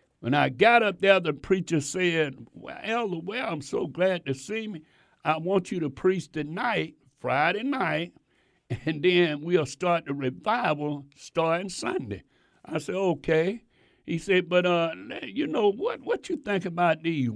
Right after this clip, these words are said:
men running around here with letting these women think that they can preach and this?" I said, "Well, sir, I mean, God can call whoever he will."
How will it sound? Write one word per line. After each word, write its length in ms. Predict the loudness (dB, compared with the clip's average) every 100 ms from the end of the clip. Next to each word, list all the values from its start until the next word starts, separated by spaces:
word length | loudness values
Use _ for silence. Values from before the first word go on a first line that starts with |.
| -6
men 560 | -8 -4 -2 0 0 -2
running 280 | 0 0 0
around 260 | 0 0
here 200 | 2 2
with 180 | 2 -2
letting 320 | 2 2 2
these 260 | -2 -2 -4
women 520 | -8 -6 -4 -6 -12 -18 _ _ _ _
think 260 | 2 2 2
that 200 | -2 0
they 120 | 0
can 280 | 0 -6 -10
preach 580 | -10 -2 2 2 -2 -6
and 240 | -6 -4
this?" 240 | -2 -4 -6 -16 _ _ _ _
I 140 | -12 -10
said, 160 | -6
"Well, 320 | -4 -4 -6 -8
sir, 440 | -4 -4 -4 -8 -12
I 120 | -10
mean, 320 | -8 -8 -8
God 280 | -8 -8 -10
can 120 | -16
call 360 | -6 -4 -4 -8
whoever 420 | -6 -6 -6 -8
he 260 | -10 -8 -10
will." 540 | -8 -4 -2 -2 -4